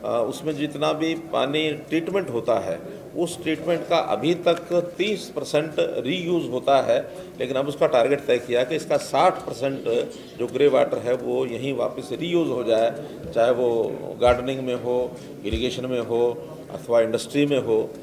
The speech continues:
ताकि उस पानी का उपयोग होगा तो raw water उतना ही हमारा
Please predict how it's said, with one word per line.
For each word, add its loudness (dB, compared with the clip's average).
ताकि -2
उस -6
पानी 0
का 2
उपयोग -2
होगा 4
तो 0
raw 6
water 6
उतना -4
ही -6
हमारा 0